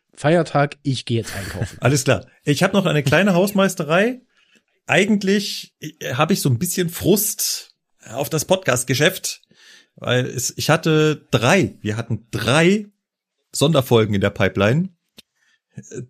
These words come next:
Speaker 2: Die eine ist aufgrund unseres kleinen Missgeschicks hier, äh, flöten gegangen.
Speaker 1: Äh, ich,
Speaker 2: Aber werden
Speaker 1: äh,
Speaker 2: wir nachholen?
Speaker 1: weiß nicht, was du meinst.
Speaker 2: Eine zweite, äh, hat mein Interviewgast, äh, im Nachhinein dann doch gesagt, „Ah,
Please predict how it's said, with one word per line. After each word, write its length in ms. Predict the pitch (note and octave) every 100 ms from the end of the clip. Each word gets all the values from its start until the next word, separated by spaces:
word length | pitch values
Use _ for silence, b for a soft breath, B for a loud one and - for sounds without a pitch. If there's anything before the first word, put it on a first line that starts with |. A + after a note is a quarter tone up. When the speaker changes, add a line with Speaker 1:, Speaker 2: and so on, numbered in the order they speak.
| _ -
Speaker 2:
Die 200 | B2+ D3
eine 240 | E3 G#3
ist 160 | F#3+ F3+
aufgrund 340 | E3 F#3 F#3
unseres 280 | E3+ D#3 -
kleinen 200 | D#3 C#3+ D#3+
Missgeschicks 520 | G3+ D#3+ - B2+ -
hier, 340 | C3+ A#2+ A#2+ B2+
äh, 120 | A#2+
flöten 400 | - B2+ C3 B2
gegangen. 480 | A2 A#2 E3 A3+ _ _ _
Speaker 1:
Äh, 240 | - C3 B2
ich, 140 | A2+
Speaker 2:
Aber 160 | A2+ G#2+
werden 200 | A#2+ A#2+
Speaker 1:
äh, 20 |
Speaker 2:
wir 80 | G#2
nachholen? 440 | G2 B2+ F3 G3+ A#3
Speaker 1:
weiß 180 | B3
nicht, 120 | B2+ B2+
was 140 | A2+
du 60 | B2+
meinst. 560 | C3 G3+ - - - _ _ - _ _ _ _ _
Speaker 2:
Eine 280 | - D#3+ F3+
zweite, 760 | - C#3+ A3+ G3 F3+ G3 - _ _
äh, 60 | D3
hat 400 | D#3 E3 F3 E3+
mein 120 | D#3
Interviewgast, 1000 | F#3 F#3+ - E3 C3 C#3 E3+ - - -
äh, 300 | D#3+ D#3 D3+
im 60 | C#3+
Nachhinein 520 | D#3 E3 D#3 D#3 D#3
dann 120 | D3
doch 160 | C#3 E3+
gesagt, 440 | D#3 D#3 - -
„Ah, 600 | C3 D#3 E3 E3+ E3+ E3